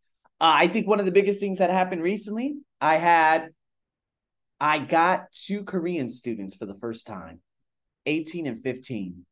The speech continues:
The eighteen-year-old mentioned me to his mother. His mother contacted me, and now they're my students learning toefl. This is unbelievable. They had only been listening to me for about a week before they contacted me.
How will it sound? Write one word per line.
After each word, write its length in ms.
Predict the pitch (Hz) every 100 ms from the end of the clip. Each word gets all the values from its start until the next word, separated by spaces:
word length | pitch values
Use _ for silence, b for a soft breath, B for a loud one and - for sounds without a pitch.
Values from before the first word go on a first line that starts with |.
| _ _ _ _ _
The 180 | 120 -
eighteen-year-old 840 | 180 - 180 165 156 156 143 139
mentioned 480 | 131 147 160 - 156
me 160 | 147 131
to 140 | 139
his 180 | 123 123
mother. 400 | 139 156 175 196 _ _ _ _ _ _ _ _ _ _
His 240 | 135 151 127
mother 240 | 147 151
contacted 640 | 147 160 151 165 143 143 147
me, 320 | 147 156 165 _ _ _
and 100 | 107
now 160 | 107 123
they're 160 | 131 135
my 140 | 135
students 500 | 135 - 208 120 90
learning 260 | 110 123 127
toefl. 460 | 127 104 - 90 _ _ _ _ _ _
This 260 | 139 143 135
is 260 | 131 127 -
unbelievable. 880 | 139 143 143 127 127 123 117 107 110
They 160 | 123
had 220 | 123 123 113
only 260 | 143 147
been 180 | 143 135
listening 400 | 131 131 135 127
to 100 | 127
me 140 | 127
for 160 | 131 117
about 380 | 104 107 123 - -
a 60 |
week 320 | 107 113 90 92
before 300 | 107 104 110
they 100 | 104
contacted 640 | 104 107 95 98 90 90
me. 240 | 85 85